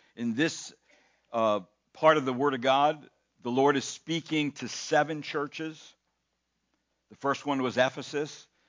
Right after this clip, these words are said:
but he's, the way it, it is designed in Scripture, it's really about the entirety, the entire church, what, whatever time the church may be in existence,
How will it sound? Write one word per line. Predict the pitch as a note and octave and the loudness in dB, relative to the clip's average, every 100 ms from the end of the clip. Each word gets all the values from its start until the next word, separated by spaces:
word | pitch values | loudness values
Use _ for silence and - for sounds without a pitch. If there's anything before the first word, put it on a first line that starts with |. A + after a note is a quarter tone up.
| _ - | _ 0
but | C3 | 2
he's, | B2+ C#3+ C3 - - _ _ _ _ _ _ _ _ | 4 0 -4 -8 -18 _ _ _ _ _ _ _ _
the | A2+ | -2
way | C3+ D#3 | 4 4
it, | D3 - | 4 -2
it | B2+ A#2+ | -6 -6
is | A2 | -4
designed | B2 F#2+ D3 D#3 D3+ | -6 2 4 4 0
in | |
Scripture, | C3 - C3 - C3 | -6 -6 -6 -4 -4
it's | A#2+ A#2 | -4 -4
really | A#2 C#3+ D#3 C#3 | -2 0 2 2
about | B2 B2+ | 4 4
the | C3+ A2 | 2 -8
entirety, | A#2 - - C#3+ D3+ D3 C3 C3 A2+ _ _ _ | -8 -8 2 4 4 2 -2 -4 -6 _ _ _
the | G#2 | -14
entire | A2+ G#2+ - D3 C3+ | -10 -6 0 2 0
church, | A#2 - - F3+ B2+ F#2+ - | -4 -8 -2 2 2 -2 -10
what, | G#2+ A#2 B2 | -8 -6 -6
whatever | A2 A2 B2+ D3 C3+ | -6 -2 0 -2 -4
time | - B2+ A#2+ A2+ | -2 -2 -2 -4
the | |
church | G#2 - B2 - | -6 -6 -8 -8
may | A2 A#2 B2+ B2+ | -6 -2 0 0
be | G#2+ A#2+ A2+ G#2 _ _ _ _ _ _ | -2 -2 -2 -6 _ _ _ _ _ _
in | B2 | -6
existence, | A#2+ G2 A#2+ F3 - F#2 A#1+ - - | -4 0 2 2 0 -12 -14 -20 -20